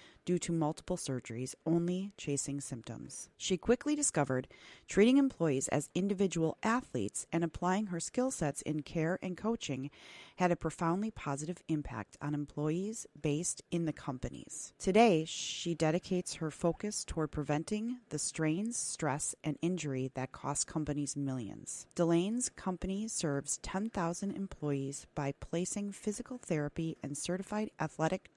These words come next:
trainers where they're needed most, the workplace. Her clients include major brands like Aldi, Jeld-Wen, and Dillard. Delane is a popular keynote speaker and workplace safety thought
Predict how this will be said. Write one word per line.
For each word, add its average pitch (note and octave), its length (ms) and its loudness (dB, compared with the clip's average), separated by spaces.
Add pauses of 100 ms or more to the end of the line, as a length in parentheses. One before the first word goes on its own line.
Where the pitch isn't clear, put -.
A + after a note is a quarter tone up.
(120)
trainers D#3+ 720 -4 (540)
where D#3 180 4
they're D#3 200 2
needed D#3+ 360 2
most, - 560 -4 (140)
the D#3 100 4
workplace. - 800 0 (100)
Her F#3 120 2
clients F3 540 2
include E3 500 0 (260)
major D#3+ 460 2
brands E3 560 0
like C3+ 400 -2 (100)
Aldi, G#3 540 0 (160)
Jeld-Wen, F3+ 880 6
and E3 240 4
Dillard. C#3+ 520 2
Delane D#3+ 400 6
is D#3+ 180 -2
a D#3 60 -2
popular F#3 440 0
keynote F3+ 460 -2
speaker A#3+ 500 -2 (120)
and D3+ 180 0
workplace D#3 460 -2
safety G3+ 560 -2 (240)
thought E3+ 200 2